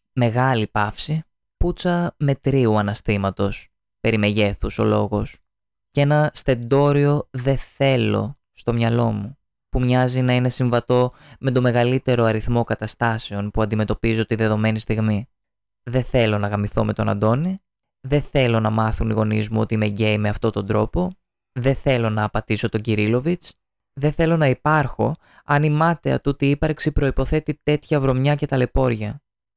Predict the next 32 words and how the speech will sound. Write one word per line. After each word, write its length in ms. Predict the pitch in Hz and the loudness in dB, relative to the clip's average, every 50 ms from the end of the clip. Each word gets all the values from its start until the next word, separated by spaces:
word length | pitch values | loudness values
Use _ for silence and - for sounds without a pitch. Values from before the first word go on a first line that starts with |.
| _ _ _ _ _ _ _ | _ _ _ _ _ _ _
Τον 140 | - 131 123 | -2 -2 -2
συχαίνομαι. 720 | - - - - 156 151 139 120 110 107 110 113 127 - _ _ _ _ _ _ _ _ _ _ _ | -4 -8 -6 -2 0 0 0 0 0 0 -2 -2 -4 -6 _ _ _ _ _ _ _ _ _ _ _
Τον 160 | - 147 131 | -2 -2 -2
συχαίνομαι, 500 | - 135 - - 143 147 165 170 170 175 | -2 -2 -2 0 0 2 2 2 2 2
αλλά 320 | 170 156 151 - - - _ _ _ _ | 2 2 0 0 -2 -4 _ _ _ _
ακόμα 360 | - 139 - - 160 180 170 | -6 -4 -2 0 0 0 0
περισσότερο 500 | - 160 147 135 - 160 156 - 175 165 | 0 0 0 0 0 0 0 2 0 0
συχαίνομαι 460 | - - 143 - 160 165 175 175 175 | 0 -2 -2 0 0 0 2 0 0
και 160 | - - 156 | 0 0 0
μόνο 360 | 147 147 151 156 170 170 180 | 0 2 2 2 2 2 0
στην 220 | 170 - - 160 143 | -2 -2 0 0 0
ιδέα 460 | 135 123 127 143 151 131 110 113 139 - _ _ - _ _ | 0 0 2 2 2 2 2 0 -2 -6 _ _ -20 _ _
ότι 240 | - 147 143 - 143 | -2 -2 0 0 0
ο 60 | 135 | 0
πατέρας 500 | - 131 - - 147 151 156 165 160 156 | 0 0 -2 0 0 0 0 0 0 -2
μου 100 | 156 156 | -2 -4
και 140 | 147 - 131 | -2 0 0
η 60 | 127 | 2
μάνα 340 | 127 139 147 143 123 110 107 | 2 2 2 2 2 2 0
μου 200 | 107 110 139 165 - _ _ _ _ | 0 -2 -2 -4 -6 _ _ _ _
θα 160 | - 147 - | -2 0 2
πρέπει 220 | 147 151 156 170 | 2 2 2 2
να 100 | 165 160 | 2 2
έρθουν 340 | 160 165 - - 175 170 165 | 2 2 2 0 -2 -2 -2
αντιμέτωποι 680 | - 147 135 135 139 143 151 156 - 160 - - 160 - - | 0 0 0 2 2 2 2 2 0 0 0 0 -2 -2 0
όχι 280 | - 151 147 - - | 0 -2 0 0 0
μόνο 340 | 196 196 196 190 175 151 139 | 0 2 4 4 4 2 2
με 120 | 131 127 123 | 2 2 2
ένα 300 | 120 120 120 117 120 - - - - _ | 2 2 0 0 -2 -4 -10 -20 -10 _
επιβεβλημένο 1000 | - 143 135 - 131 123 127 127 117 123 123 120 127 139 143 139 120 110 104 - | -2 0 2 2 2 2 2 2 2 2 2 2 2 2 2 2 2 0 -2 -2
coming 340 | - 120 117 110 107 107 107 | -2 -2 -2 0 -2 0 0
out 220 | 107 104 101 101 | 0 0 0 -2